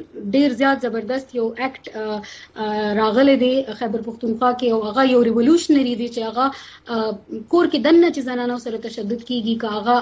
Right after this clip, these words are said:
د هر چا د طرف نه وي، نو هغه، ا، هغې دپاره، هغې په امپلیمنټیشن باندې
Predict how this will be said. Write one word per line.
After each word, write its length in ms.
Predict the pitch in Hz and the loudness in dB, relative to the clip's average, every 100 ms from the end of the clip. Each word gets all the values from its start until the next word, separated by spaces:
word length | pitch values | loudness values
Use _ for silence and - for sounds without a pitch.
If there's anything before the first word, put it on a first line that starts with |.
| 247 | 0
د 40 | 220 | -2
هر 240 | 214 330 | 2 2
چا 200 | - 247 | 2 -2
د 120 | 220 | -2
طرف 360 | 202 208 208 233 | -6 -6 -6 -4
نه 80 | 240 | -4
وي، 100 | 339 - - - | -4 -8 -20 -10
نو 100 | 240 | -8
هغه، 340 | 247 233 247 311 | -6 -4 0 0
ا، 880 | 330 339 269 254 247 240 240 226 | 0 -4 -8 -4 -2 -2 -2 -4
هغې 200 | 226 277 359 330 | 0 4 4 4
دپاره، 280 | 311 262 254 226 | 2 0 0 -2
هغې 140 | 294 339 | -2 -2
په 60 | 277 | -2
امپلیمنټیشن 640 | 254 262 240 240 269 262 | -2 -2 -2 0 0 0
باندې 240 | 240 233 | -2 -2